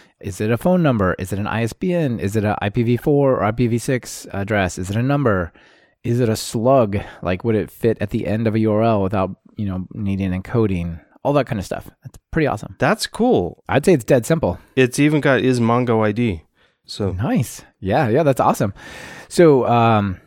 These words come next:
Speaker 1: you know what else I like about this? It's Python only, no legacy Python.
Speaker 2: <laughs> Three six, three three.
Speaker 1: Yeah, yeah. Yeah, three three and above. So it's only a Python three thing. So yet another sweet example of that. I have a lot of interesting stuff to say about that at the end of the show. Not Validus, but Python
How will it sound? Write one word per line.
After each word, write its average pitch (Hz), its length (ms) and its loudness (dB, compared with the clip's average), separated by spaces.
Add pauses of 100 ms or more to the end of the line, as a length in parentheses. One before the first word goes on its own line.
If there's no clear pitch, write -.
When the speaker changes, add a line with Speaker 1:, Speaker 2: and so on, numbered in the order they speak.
(200)
Speaker 1:
you 143 160 4
know 156 60 6
what 139 60 8
else 135 140 4
I 147 100 8
like 139 240 6
about 165 200 0
this? - 260 -4 (400)
It's - 320 -2 (240)
Python 127 520 0
only, 117 340 0
no 107 180 -2
legacy 110 380 -4
Python. - 320 -8 (300)
Speaker 2:
<laughs> - 320 -20
Three 131 180 0
six, - 420 -6 (360)
three 135 160 0
three. 143 280 0
Speaker 1:
Yeah, 92 180 0
yeah. 127 320 2 (340)
Yeah, 117 160 2
three 135 160 2
three 147 140 2
and 135 80 4
above. 120 280 2
So 113 220 2
it's 110 120 -2
only 139 260 2
a 131 60 2
Python 123 320 0
three 139 220 -2
thing. - 280 -6
So 87 440 -2
yet 98 240 -2
another 104 400 0 (800)
sweet 113 440 -4
example 101 400 0
of 98 40 2
that. 95 120 2
I 131 60 2
have 147 120 4
a 135 60 6
lot 107 340 4
of 104 80 0
interesting 95 380 -2
stuff 92 160 -4
to - 100 -12
say - 120 -4
about 90 240 -4
that 87 120 -2
at 85 80 -6
the - 160 -10
end 85 160 -6
of 76 60 -6
the 67 80 -8
show. - 240 -6
Not 104 220 -2
Validus, 82 360 -2
but - 140 -8
Python 82 580 -4